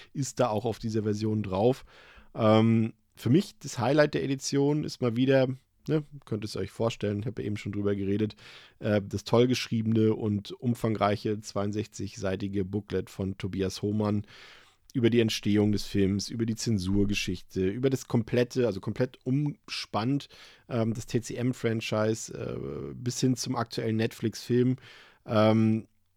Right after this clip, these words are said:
das ist einfach super geschrieben wieder und, ähm, großes Lob dafür an der Stelle.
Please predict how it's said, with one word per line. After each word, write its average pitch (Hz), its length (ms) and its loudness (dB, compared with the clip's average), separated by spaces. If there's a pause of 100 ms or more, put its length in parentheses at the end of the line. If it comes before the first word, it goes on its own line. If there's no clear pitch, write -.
(160)
das 104 160 -2
ist 107 80 -4
einfach 98 220 -4
super 107 340 2
geschrieben 104 460 -2
wieder 98 300 2
und, 95 320 -4
ähm, 90 380 -4
großes 101 320 -6
Lob 92 220 -4
dafür 95 340 -2
an 92 100 -4
der 95 140 0
Stelle. 95 420 0